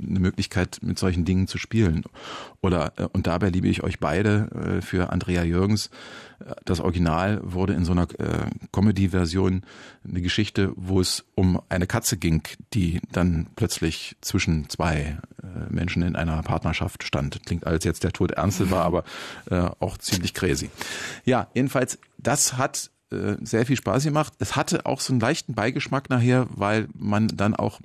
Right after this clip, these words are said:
merkt, wie schwierig es dann ist, wenn's um Verlagsverträge und solche Dinge geht. Äh, dann ist es immer nicht so schön, wenn man da ein bisschen im Knies auseinandergeht, weil man merkt, aha, äh, du fühlst dich an der einen Stelle vielleicht ein bisschen über den Tisch gezogen.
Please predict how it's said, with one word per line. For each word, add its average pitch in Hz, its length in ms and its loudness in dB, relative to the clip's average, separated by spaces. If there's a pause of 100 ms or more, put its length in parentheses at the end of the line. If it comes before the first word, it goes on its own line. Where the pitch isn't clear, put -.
merkt, 98 640 -2
wie 101 480 2
schwierig 123 460 4
es - 180 0
dann 107 160 2
ist, 110 260 0 (460)
wenn's 110 240 2
um 101 120 0
Verlagsverträge 101 920 2
und 90 140 2
solche 92 300 2
Dinge 85 280 4
geht. 90 380 0
Äh, 92 120 0
dann 92 160 4
ist 101 100 0
es 104 120 2
immer 107 160 4
nicht 107 100 2
so 117 100 0
schön, 107 300 4
wenn 98 60 2
man 98 160 4
da 95 100 2
ein 98 80 2
bisschen 98 400 0 (340)
im 101 140 -2
Knies 117 420 4
auseinandergeht, 104 840 4
weil 101 100 4
man 95 140 4
merkt, 95 280 0
aha, 101 240 0 (420)
äh, 90 280 2
du - 140 -6
fühlst - 280 -2
dich 87 140 -2
an 90 60 4
der 98 100 4
einen 95 160 2
Stelle 92 240 0
vielleicht 92 280 0
ein 92 60 0
bisschen 101 220 0
über 92 100 4
den 87 120 4
Tisch - 160 0
gezogen. 95 420 2